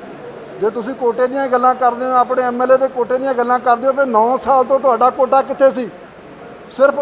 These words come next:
ਉਦੋਂ ਤੋਂ ਤੁਹਾਡਾ ਕੋਟਾ ਕਿਉਂ ਸ਼ੁਰੂ ਹੋਇਆ ਜਦੋਂ ਤੁਸੀਂ ਕਾ-, ਕਾਂਗਰਸ ਨਾਲ ਸਾਂਝ ਭਿਆਲੀ ਕਰ ਲਈ? ਜਿੱਦਣ ਦੀ ਕਾਂਗਰਸ ਨਾਲ ਇਹਨਾਂ ਨੇ ਸਾਂਝ ਭਿਆਲੀ ਕੀਤੀ ਆ, ਉਸ ਦਿਨ ਤੋਂ ਇਹਨਾਂ ਨੂੰ ਕੋਟਾ ਮਿਲਣ ਲੱਗ ਗਿਆ। ਸਾਢੇ ਅੱਠ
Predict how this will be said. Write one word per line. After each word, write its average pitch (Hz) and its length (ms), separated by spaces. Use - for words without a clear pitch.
ਉਦੋਂ 247 360
ਤੋਂ 294 140
ਤੁਹਾਡਾ 269 320
ਕੋਟਾ 254 320
ਕਿਉਂ 254 180
ਸ਼ੁਰੂ 277 160
ਹੋਇਆ 269 140
ਜਦੋਂ 254 280
ਤੁਸੀਂ 247 220
ਕਾ-, 247 120
ਕਾਂਗਰਸ 233 400
ਨਾਲ 247 380
ਸਾਂਝ 277 200
ਭਿਆਲੀ 240 280
ਕਰ 220 180
ਲਈ? 220 140
ਜਿੱਦਣ 226 380
ਦੀ 247 360
ਕਾਂਗਰਸ 226 360
ਨਾਲ 254 240
ਇਹਨਾਂ 254 200
ਨੇ 269 120
ਸਾਂਝ 254 240
ਭਿਆਲੀ 233 340
ਕੀਤੀ 247 360
ਆ, 208 120
ਉਸ 254 240
ਦਿਨ 285 220
ਤੋਂ 302 140
ਇਹਨਾਂ 294 140
ਨੂੰ 269 80
ਕੋਟਾ 220 280
ਮਿਲਣ 226 200
ਲੱਗ 226 120
ਗਿਆ। 226 180
ਸਾਢੇ 254 320
ਅੱਠ 262 80